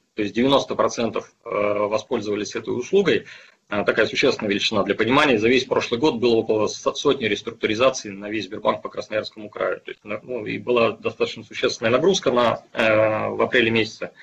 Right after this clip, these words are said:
А, и отказов не было, только за случаем нескольких, там, буквально единичных, где была плохая кредитная история. Просто ряд из клиентов не воспользовались,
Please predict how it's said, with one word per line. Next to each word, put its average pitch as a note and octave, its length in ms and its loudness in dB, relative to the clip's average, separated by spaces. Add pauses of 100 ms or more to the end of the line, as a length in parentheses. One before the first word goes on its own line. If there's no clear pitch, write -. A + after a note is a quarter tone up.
(760)
А, G#2+ 760 4
и D3+ 320 4
отказов D3+ 760 2
не E3 280 2
было, A#2+ 340 6
только B2+ 560 0
за A2 140 -2
случаем A2+ 480 -4
нескольких, A#2+ 520 -6
там, G2+ 140 -12
буквально A2+ 460 -4
единичных, A#2 500 -8
где A#2 180 0
была A2 280 -2
плохая G#2 320 -2
кредитная A2 380 -8
история. F#2+ 440 -2 (120)
Просто G#2+ 220 -4
ряд C3 220 2
из - 220 -10
клиентов B2 480 0
не A#2+ 180 0
воспользовались, A2 680 0